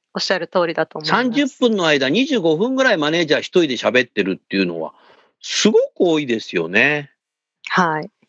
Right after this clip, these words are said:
Speaker 2: それを聞くとね、僕もドキッとするんですけど。<laughs> 人間ってやっぱり、ある程度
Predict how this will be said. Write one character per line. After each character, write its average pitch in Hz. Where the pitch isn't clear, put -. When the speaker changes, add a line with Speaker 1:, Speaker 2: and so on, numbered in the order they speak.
Speaker 2:
そ 214
れ 254
を 277
聞 -
く 285
と 190
ね、 139
僕 156
も 285
ド 220
キ -
ッ 226
と -
す -
る 214
ん 190
で 196
す -
け 143
ど。 -
<laughs> -
人 240
間 302
っ -
て 277
や 269
っ 262
ぱ 277
り、 214
あ 226
る 381
程 214
度 165